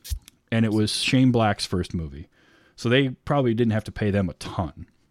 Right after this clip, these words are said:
Um, Ventura had been doing wrestling for years, but this was his first actual Hollywood film. But still, Schwarzenegger was a big name. Carl Weathers was a big name. I mean, it's Apollo Creed.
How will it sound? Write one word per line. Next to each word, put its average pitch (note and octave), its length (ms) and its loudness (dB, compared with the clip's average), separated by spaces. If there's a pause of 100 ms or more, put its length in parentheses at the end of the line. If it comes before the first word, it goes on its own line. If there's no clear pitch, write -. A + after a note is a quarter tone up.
(920)
Um, E2+ 300 2
Ventura G#2 340 2
had G2 100 0
been F#2+ 120 0
doing F2+ 220 -2
wrestling G2 420 -2
for E2+ 140 -8
years, D2+ 340 -10
but E2 220 -8
this F2+ 180 -6
was F2 120 -6
his E2+ 120 -4
first - 260 -6
actual F2 300 -6
Hollywood F2+ 460 -4
film. D#2+ 240 -12 (640)
But B2+ 180 2
still, G3+ 300 2
Schwarzenegger C3 640 2
was B2+ 140 2
a A#2+ 60 0
big A#2 200 0
name. A#2+ 360 2
Carl D3+ 320 2
Weathers C3+ 360 0
was G#2+ 120 -2
a G2 40 -4
big F2+ 220 -2
name. G2+ 220 -2
I A#2+ 40 -2
mean, A#2 200 0
it's G#2+ 120 -8
Apollo C#3 380 -4
Creed. G2+ 440 -8